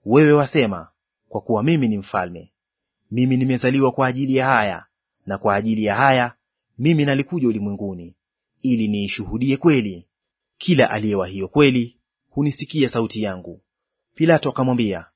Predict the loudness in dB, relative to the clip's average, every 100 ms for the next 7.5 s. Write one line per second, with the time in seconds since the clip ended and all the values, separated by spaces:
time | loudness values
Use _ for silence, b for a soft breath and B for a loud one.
0 | _ _ _ _ 4 6 4 -2 0 2
1 | 2 0 -6 _ _ _ _ _ _ _
2 | _ _ _ 0 4 4 4 0 _ _
3 | 0 2 0 0 -2 -2 0 0 0 -2
4 | -2 0 2 0 -6 _ _ _ _ -4
5 | 2 2 0 -2 2 2 0 -2 -4 -2
6 | -2 -2 -6 -12 _ _ _ _ -4 0
7 | 0 0 -2 -6 -10